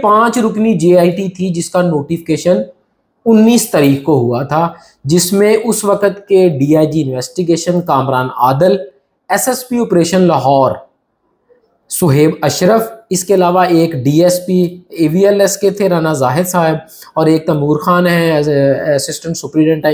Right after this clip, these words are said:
एएसपी हैं ये, और इसके अलावा एक इंचार्ज investigation factory area थे, ये inspector ओहदे के अफसर हैं मोहम्मद सरवर। तो ये पाँच लोग थे इसमें जिन्होंने तहकीकात करनी थी, जीआईटी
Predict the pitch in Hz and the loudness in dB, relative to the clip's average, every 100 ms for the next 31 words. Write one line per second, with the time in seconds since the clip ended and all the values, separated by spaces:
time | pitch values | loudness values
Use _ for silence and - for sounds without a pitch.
0 | 135 147 160 - 170 165 151 139 139 - | 2 2 2 -2 -2 -2 0 -2 -2 -10
1 | - - 180 170 170 196 175 170 170 160 | -20 -4 0 2 2 2 2 2 2 0
2 | 175 160 160 147 156 160 151 139 151 147 | -2 -4 0 0 0 -4 -4 -6 -8 -10
3 | 147 147 135 135 - 151 143 139 143 143 | -10 -12 -6 -6 -4 -2 0 2 0 0
4 | 135 139 139 - 143 - 165 160 160 156 | 2 2 0 -2 -6 -2 -2 0 0 0
5 | 135 - 143 139 135 - - 160 143 135 | -2 -2 0 0 -2 -12 -8 -2 0 2
6 | 131 127 120 107 107 - _ _ _ - | 0 -2 -2 -2 -4 -8 _ _ _ 0
7 | 175 202 214 196 185 190 196 190 190 190 | 2 2 2 2 2 0 0 0 0 0
8 | 180 180 - 175 170 151 156 156 156 156 | 0 -2 -4 -2 -2 -2 -4 -4 -4 -4
9 | 139 135 - 147 151 - 156 147 151 139 | -6 -6 -4 -2 -2 -2 -6 -4 -8 -6
10 | 151 123 123 123 120 135 | -6 0 0 0 -2 0